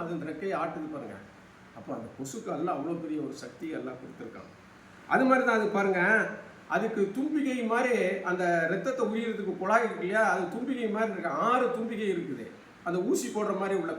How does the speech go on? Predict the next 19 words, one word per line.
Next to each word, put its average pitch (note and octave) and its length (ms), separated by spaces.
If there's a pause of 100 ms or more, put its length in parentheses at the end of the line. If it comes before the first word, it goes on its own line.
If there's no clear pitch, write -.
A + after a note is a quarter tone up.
தும்பிக்கை. D#3+ 380 (560)
அந்த E3+ 120 (220)
ஆறுமே C#4 360 (160)
தனித்தனியா C#4+ 520
இயங்கும். A3+ 380
அது D#3+ 120 (140)
எது G3 160
தேவையோ A#3 380
அதை G#3+ 200
வந்து G#3+ 180
இய-, G3 280
அதை F#3 120 (140)
இயக்க G#3+ 200
முடியும். D#3 380
இதை D#3 160
இயக்குனா F3+ 340
அதை F3 180
எடுக்க E3+ 180
முடியும். F3+ 360